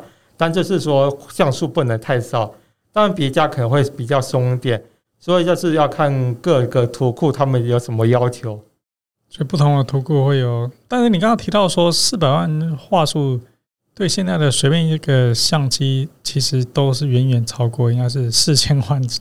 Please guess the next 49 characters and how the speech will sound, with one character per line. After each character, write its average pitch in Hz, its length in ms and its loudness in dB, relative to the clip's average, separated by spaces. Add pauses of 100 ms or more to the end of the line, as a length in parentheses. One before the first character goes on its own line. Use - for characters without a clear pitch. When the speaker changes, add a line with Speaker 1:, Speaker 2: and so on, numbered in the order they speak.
(260)
Speaker 2:
随 - 240 -2
便 139 100 -2
都 143 80 0
是 147 100 0
十 131 280 -2
倍 131 180 2
以 117 60 -2
上 123 180 0
的， 120 160 0 (100)
的 127 100 -4
内 127 180 0
容。 160 340 -4
Speaker 1:
有 143 220 0
可 139 180 -2
能。 110 180 -2 (380)
但 170 100 0
是 175 140 -2
说 147 240 2
比 143 220 -4
较 175 160 2
早 117 260 0
期 131 220 -2
用 139 180 4
手 113 260 -4
机 143 200 0
的， 131 120 2
就 139 120 -2
是 147 260 2
以 165 100 -6
前 127 160 -4
三 135 240 -2
G 151 140 -2
手 123 220 -4
机 131 180 -2
拍 127 260 -2
的 117 280 -2 (360)
照 156 160 0
片 143 220 -2
的 117 60 -2
话， 135 200 2
就 139 220 0
会 131 160 0
低 135 180 0
于 117 160 0
这 147 140 -2
个， 113 220 -2 (300)
呃， 120 220 0
数 127 300 -2
字。 110 340 -4